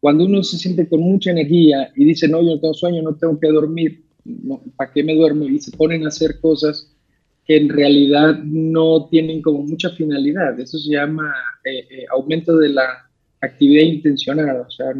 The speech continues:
eh, si alguien está barriendo a las tres de la mañana, y ahí sí podemos ponerle ojo, eh, eso sería como un, un dato de alarma, pero los cambios en el estado de ánimo durante el día son normales y esperables.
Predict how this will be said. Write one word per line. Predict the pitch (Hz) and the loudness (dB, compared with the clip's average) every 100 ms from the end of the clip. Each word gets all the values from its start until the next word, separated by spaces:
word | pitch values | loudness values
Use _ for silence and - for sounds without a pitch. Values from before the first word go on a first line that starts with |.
| 127 _ _ _ _ _ _ | -12 _ _ _ _ _ _
eh, | 143 151 156 151 - - _ _ | 2 4 4 2 -8 -20 _ _
si | _ - 170 | _ -2 4
alguien | 170 180 190 | 4 4 -2
está | 170 185 | 0 2
barriendo | 170 170 175 | 4 4 2
a | 151 | 0
las | 147 | 0
tres | 156 165 | -4 -2
de | 160 | 0
la | 147 | -2
mañana, | 151 165 170 151 | -2 -2 -2 -2
y | 135 | -2
ahí | 135 139 | 0 -2
sí | - 151 | -2 -4
podemos | 143 143 147 147 - _ _ _ _ _ | -2 -4 -4 -10 -14 _ _ _ _ _
ponerle | 135 147 151 143 135 | -6 -2 0 0 2
ojo, | 156 139 131 131 | 0 0 -2 -4
eh, | 123 131 - | -4 -10 -10
eso | 143 139 | -12 -10
sería | 143 143 139 | -4 -4 -4
como | 143 143 | -10 -10
un, | 143 135 | -8 -6
un | 147 | -4
dato | 135 131 135 | -6 -4 -4
de | 123 | -2
alarma, | 120 170 147 123 - | 0 0 0 -4 -2
pero | 147 139 139 143 139 _ _ _ _ _ | 2 2 4 2 -2 _ _ _ _ _
los | 147 143 | 0 0
cambios | - 170 185 190 | 2 2 2 0
en | 185 170 | 0 2
el | 147 | 0
estado | - 165 160 | 2 4 4
de | 151 | 4
ánimo | 147 143 139 131 | 0 -4 -6 -4
durante | 135 135 131 143 | -2 -2 -2 -4
el | 156 | -2
día | 196 170 | -2 -4
son | - 160 160 | -2 -2 -2
normales | 156 151 143 170 190 | -8 -8 -6 -4 0
y | 170 | 0
esperables. | 139 - 113 113 - _ _ | -2 -6 -8 -8 -14 _ _